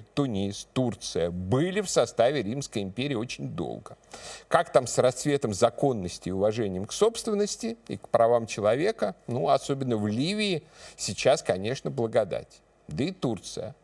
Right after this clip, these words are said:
Вам никогда не случалось смотреть фильм Алана Паркера «Полуночный экспресс» о том, как издевались в турецкой тюрьме над осужденным американцем? Красноречивый фильм, который на несколько лет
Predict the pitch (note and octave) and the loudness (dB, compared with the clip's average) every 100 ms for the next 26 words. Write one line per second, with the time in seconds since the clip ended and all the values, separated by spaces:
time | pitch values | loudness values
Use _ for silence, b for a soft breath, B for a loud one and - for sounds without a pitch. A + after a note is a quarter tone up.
0 | _ _ G#2 C3 C3 D3 C#3+ A#3 C4 - | _ _ 2 2 2 2 2 0 -2 -6
1 | D3+ D3+ B2 G2+ - A2+ - A#2+ - C3 | 0 2 2 0 0 0 2 -4 -6 -6
2 | A#2+ - A#2 A2 G2+ G#2+ - F2+ - G#3 | -6 2 4 4 2 0 2 0 0 0
3 | D#3+ B B B D#3+ D3 C#3+ D3 F3 - | 0 B B B 0 2 0 0 -2 -2
4 | D3+ C#3 - - - D#2+ - - - - | -2 -2 -6 -2 0 0 -4 -14 -18 -6
5 | D#2 - D#3+ C3+ A#2 A2+ G2+ C3 G#2+ F2 | -4 -2 -2 -2 -2 -4 0 4 4 2
6 | F2 - G2+ F2 - G2+ - B2 C3+ G#3 | -8 -4 -2 -2 -4 -12 -6 -6 -4 -4
7 | B3+ B B C3 C3+ - A#2+ - A2 A2 | -4 B B -2 -2 0 -2 0 -2 0
8 | D3+ F3 D#3+ C#3 C3+ C3 - G1+ - - | 0 0 0 0 -2 -2 -2 -4 -6 -20
9 | - D3+ D3+ E3 F3 F3+ - A2 E2 F#2 | -4 -2 -2 -2 -2 -2 -4 -4 -4 -8
10 | - F#3 B3+ B B B - B2 D#3+ C#3+ | -6 -6 -6 B B B 0 2 2 2
11 | C3 D3+ D3+ D3+ B2 A2 - F2 - D#2 | 2 2 2 2 2 0 -6 -8 -4 -4
12 | E2+ G2+ - - | -2 -2 -2 -4